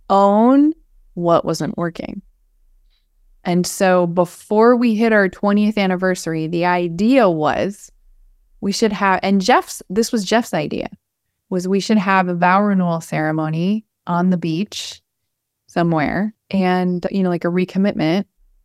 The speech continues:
at our twentieth. Well, that was in May of twenty-three. <laughs> So by the end of twenty-two,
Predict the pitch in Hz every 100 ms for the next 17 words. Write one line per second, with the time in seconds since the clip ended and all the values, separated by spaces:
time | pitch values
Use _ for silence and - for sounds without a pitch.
0 | - 180 180 185 269 285 - 165 _ _
1 | _ - 175 180 226 240 _ _ _ _
2 | _ _ _ _ _ - 226 208 214 220
3 | 208 208 226 170 254 233 190 - 214 226
4 | 254 381 370 - _ _ - - 220 208
5 | 208 202 214 - 196 180 196 202 202 202
6 | 202 202 - _ _ _ _ _ _ 185
7 | 190 202 208 240 220 190 - 196 185 175
8 | - 285 202 180 175 180